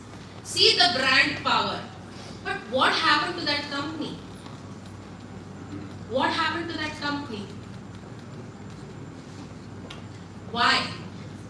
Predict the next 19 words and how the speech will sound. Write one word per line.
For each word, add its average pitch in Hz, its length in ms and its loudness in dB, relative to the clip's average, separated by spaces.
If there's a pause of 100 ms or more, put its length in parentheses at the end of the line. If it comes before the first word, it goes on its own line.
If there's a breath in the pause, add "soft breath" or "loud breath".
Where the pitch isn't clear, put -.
And 311 280 0
what 240 160 6
happened 330 340 2
to - 80 0
that 320 220 2
company 302 400 0
and 269 180 -2
why 277 340 6
is 247 160 2
the 254 140 0
question 220 420 0
what 196 200 -4
we 220 80 -6
have. - 360 2 (680 loud breath)
Correct? 302 280 2 (560)
To 381 60 -2
keep 466 260 6
it 480 100 4
short, - 380 8